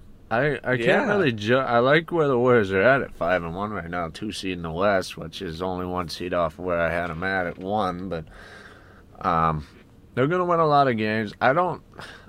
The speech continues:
Speaker 1: Wiseman's coming back within the next week. That's gonna be interesting to see what he does when they get him into his spots. His defense is kinda inconsistent, but Poole has been, has been good. Uh, now, when Klay comes back, I don't know.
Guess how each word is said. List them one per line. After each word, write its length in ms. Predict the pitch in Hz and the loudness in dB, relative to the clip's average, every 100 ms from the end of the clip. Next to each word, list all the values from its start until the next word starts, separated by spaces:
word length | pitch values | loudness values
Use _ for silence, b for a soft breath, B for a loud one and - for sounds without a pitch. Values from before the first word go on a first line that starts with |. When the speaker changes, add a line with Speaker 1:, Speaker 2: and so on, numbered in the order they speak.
| - 117 - | -12 -12 -6
Speaker 1:
Wiseman's 640 | 120 113 156 185 160 104 | 4 6 8 6 0 -4
coming 320 | - 104 92 | -4 -4 0
back 280 | 87 92 92 | 4 4 4
within 240 | 90 92 90 | 0 -4 -4
the 80 | 87 | -2
next 340 | 95 87 - | -2 -2 -4
week. 340 | 98 92 85 | -2 0 -2
That's 260 | - 101 101 | -2 0 0
gonna 180 | 120 110 | -6 -6
be 120 | 101 | -4
interesting 540 | 98 92 101 95 - 92 | -4 -4 -4 -4 -4 -10
to 40 | |
see 220 | - 98 | -8 -4
what 200 | 95 90 | -2 -2
he 180 | 82 101 | -4 -8
does 720 | 95 95 90 90 82 - - - - | -4 -2 0 -2 -4 -12 -16 -20 -16
when 160 | 98 92 | -10 -6
they 140 | 90 | -4
get 160 | 90 92 | -2 -4
him 100 | 90 | -4
into 220 | 87 82 | -6 -6
his 120 | 80 | -8
spots. 420 | - - 90 85 | -8 -2 0 0
His 140 | 104 92 | -6 -6
defense 540 | 104 104 - 87 - | -6 -6 -8 -10 -10
is 100 | 78 | -14
kinda 300 | - 82 85 | -12 -10 -10
inconsistent, 800 | 85 82 - - 90 82 95 85 | -10 -12 -14 -12 -12 -10 -10 -8
but 180 | 87 82 | -8 -8
Poole 420 | - 180 202 180 | -4 0 2 0
has 100 | 113 | -2
been, 300 | 98 110 98 B B B B B B B B | -4 -4 -6 B B B B B B B B
has 160 | 127 120 | -2 -2
been 300 | 117 139 110 | 0 0 0
good. 380 | 107 113 117 117 - - - - | 0 2 2 0 -12 -20 -18 -2
Uh, 540 | 104 95 95 92 92 82 - - - - - - - - - - - | 2 4 6 4 2 -4 -12 -20 -20 -20 -20 -20 -20 -20 -20 -20 0
now, 260 | 113 117 | 4 4
when 120 | 117 101 | 2 -2
Klay 320 | - 160 147 | 0 0 0
comes 260 | 113 90 80 | -4 -6 -2
back, 300 | 90 82 - | 0 0 0
I 160 | 104 117 | 2 4
don't 340 | 131 131 - | 2 -2 -4
know. 440 | 113 117 113 113 | -2 0 0 -4